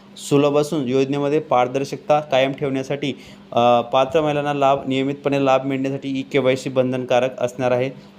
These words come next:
तसेच पोर्टलवर तु-, सुद्धा एरर येत आहेत बघा. तर पुढारी या वृत्तपत्रामध्ये ही न्यूज आलेली आहे आणि ईकेवायसीचे आदेश मिळाल्यानंतर लाडक्या बहिणींसाठी बघा,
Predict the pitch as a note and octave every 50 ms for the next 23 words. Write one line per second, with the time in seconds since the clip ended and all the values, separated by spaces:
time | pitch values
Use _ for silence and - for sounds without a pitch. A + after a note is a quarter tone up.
0 | - C3+ B2 D3 D3+ D3+ - - C#3 C#3 C3+ C#3+ C3+ C#3 C#3 C#3 - C#3 C3 B2
1 | - - C#3 B2+ B2 C#3+ C#3 - B2 B2 A#2+ B2+ C3 B2+ C3 - B2+ B2+ B2+ -
2 | B2 A#2+ A2+ G#2 A2+ A#2 A2 G#2+ G2+ - - - - - - - - C3 B2+ -
3 | C#3+ C#3 C#3+ C#3 C#3 D3 D3+ D3+ D3 D3 C#3 C3+ - - - - C#3 B2 C3+ C3+
4 | C3 C3+ C3 C3+ C3+ C#3+ D3+ C#3 C#3 C3+ C#3 C#3 C#3 B2+ A#2 A#2+ B2+ B2+ B2+ B2+
5 | B2+ C3+ - - B2+ C#3+ C3+ A#2 C#3 D3 D3 - D3+ C3+ C3+ C3+ C#3 - D3 C3+
6 | - D3+ - - A#2 B2 B2 C#3+ C#3+ C#3 - - - - A#2+ A#2+ B2 B2 B2 B2+
7 | C3 C3+ C#3 C3+ C#3+ A#2+ - - - - - - - - - A#2 A#2+ B2 A#2+ -
8 | C#3 C#3 C3+ C#3+ C#3+ C#3 C#3 C3+ D3+ C#3 C#3 C3+ C3 C3+ B2+ C3 C#3